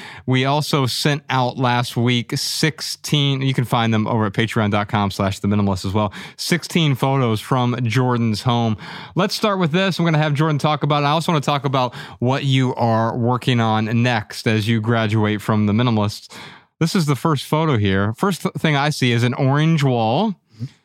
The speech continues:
Speaker 1: I see a tree stump. Did that grow through the floor?
Speaker 2: Yes.
Speaker 1: <laughs> What's going on here?
Speaker 2: <laughs> So the orange wall is actually, uh, it ties in with the three little birds on top of the stump.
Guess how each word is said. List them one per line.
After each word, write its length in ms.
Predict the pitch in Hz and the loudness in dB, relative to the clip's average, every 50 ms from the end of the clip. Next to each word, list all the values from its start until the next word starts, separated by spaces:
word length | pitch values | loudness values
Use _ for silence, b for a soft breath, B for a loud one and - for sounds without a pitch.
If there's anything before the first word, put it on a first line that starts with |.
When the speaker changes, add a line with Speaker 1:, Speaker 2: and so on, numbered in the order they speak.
| B B _ _ 117 | B B _ _ -2
Speaker 1:
I 60 | 123 | -2
see 160 | - - 156 | 0 2 0
a 60 | 135 123 | 0 0
tree 320 | - - - 175 180 175 | -2 -2 -2 0 0 0
stump. 260 | 147 - - 123 120 127 | 0 0 0 0 2 2
Did 60 | 135 | 0
that 160 | 160 175 165 | 0 0 0
grow 240 | 151 170 175 170 143 | 0 0 0 0 0
through 320 | - - - 160 170 175 | -2 -2 -2 0 0 2
the 80 | 175 170 | 0 -2
floor? 640 | - - - 180 180 180 180 180 180 175 156 139 - | -2 -2 -2 0 0 2 2 2 2 0 0 -2 -2
Speaker 2:
Yes. 560 | - 127 113 101 - - - - - 123 113 - 131 127 - - | -2 -2 -2 0 -2 -2 -2 0 0 0 0 2 0 0 0 -4
Speaker 1:
<laughs> 160 | _ 110 - | _ -6 0
What's 160 | - 196 196 | 0 0 0
going 160 | - 220 214 - | 2 2 2 4
on 240 | 180 160 147 135 | 4 4 4 2
here? 220 | 120 113 104 110 104 - - | 2 2 0 0 -2 -2 -2
Speaker 2:
<laughs> 20 | 107 101 - - - 123 | -4 -4 -2 -4 -4 -2
So 340 | - - 196 190 180 180 175 | 0 0 0 2 2 2 0
the 120 | 160 - | 0 2
orange 260 | - 190 226 247 196 | 0 0 0 0 0
wall 240 | 185 180 185 175 160 | 0 2 2 2 0
is 100 | 147 131 | 2 0
actually, 800 | 147 143 151 143 - - 170 151 147 143 139 135 131 135 139 - | 0 0 -2 -2 -2 0 0 2 2 2 2 2 0 0 0 0
uh, 280 | - 135 123 123 120 131 | 0 0 0 0 0 -2
it 120 | - - | -2 -2
ties 300 | - 151 143 143 131 139 | -2 -2 0 0 2 2
in 100 | 139 135 | 2 2
with 220 | 127 127 120 - | 2 0 -2 -2
the 240 | - 127 123 123 120 - - - | -2 0 0 0 -2 -4 -6 -2
three 160 | 151 147 147 139 | 0 0 2 2
little 160 | 135 127 117 | 0 0 0
birds 400 | 117 135 135 131 123 117 113 - - | 0 0 0 0 -2 -2 -4 -4 -2
on 200 | 131 120 117 110 | -2 -2 -2 -2
top 260 | - 139 135 135 127 | -2 -2 -2 -2 -2
of 160 | 131 120 110 | -2 -2 -2
the 80 | 117 107 | -2 -2
stump. 460 | - - - 120 110 104 104 110 | -4 -4 -4 -2 -2 -2 -4 -6